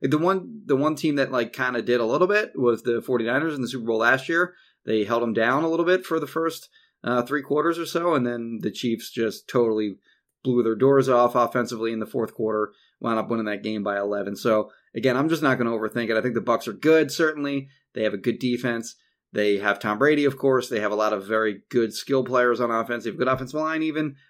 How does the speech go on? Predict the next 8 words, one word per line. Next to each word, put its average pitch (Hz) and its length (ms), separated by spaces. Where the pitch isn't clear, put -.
but 117 300
they 123 160
just 135 420
don't 120 220
have 113 480
that 120 180
elite 120 460
unit, 113 520